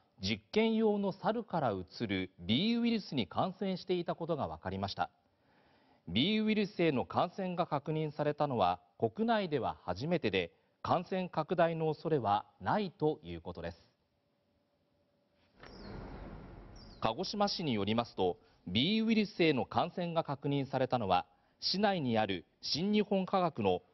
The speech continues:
動物実験施設の従業員一人です。Bウイルスは実験用の猿から噛まれたり、尿や唾液に触れたりすることで、人に感染するとされていて、感染すると皮膚のただれや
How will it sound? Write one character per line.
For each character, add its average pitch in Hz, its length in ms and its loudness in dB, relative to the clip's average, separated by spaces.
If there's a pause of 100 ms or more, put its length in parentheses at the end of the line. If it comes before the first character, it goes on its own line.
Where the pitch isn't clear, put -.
(140)
動 123 260 4
物 208 280 -6
実 190 240 -2
験 196 240 0
施 - 140 -10
設 180 200 2
の 107 140 0
従 127 340 -4
業 190 240 0
員 90 220 -4
一 - 40 -20 (120)
人 117 40 0
で 92 180 -2
す。 - 100 -20 (1200)
B 147 340 0
ウ 190 100 0
イ 185 40 2
ル 160 80 0
ス - 140 -12
は 90 220 2 (240)
実 95 280 -4
験 214 240 2
用 208 220 4
の 202 120 0
猿 202 280 -2
か 165 140 0
ら 107 200 0
噛 92 120 -8
ま 123 100 0
れ 151 100 2
た 104 140 -2
り、 92 200 -6 (340)
尿 220 280 4
や 135 160 0
唾 101 220 0
液 160 200 -8
に 156 120 -2
触 113 140 -6
れ 165 100 4
た 196 100 -2
り 156 120 -2
す - 120 -14
る 107 120 -4
こ 117 100 -2
と 110 120 -2
で、 90 200 0 (240)
人 185 240 4
に 214 140 2
感 185 340 -2
染 202 160 0
す - 160 -6
る 190 80 -2
と 104 140 -2
さ 95 120 -10
れ 95 80 -2
て 98 120 0
い 90 80 -2
て、 - 200 -6 (880)
感 123 180 0
染 131 160 -6
す 139 120 -6
る 131 80 -4
と 110 280 0 (320)
皮 - 120 2
膚 240 180 2
の 143 160 2
た 104 160 -2
だ 120 100 2
れ 127 100 2
や 92 220 0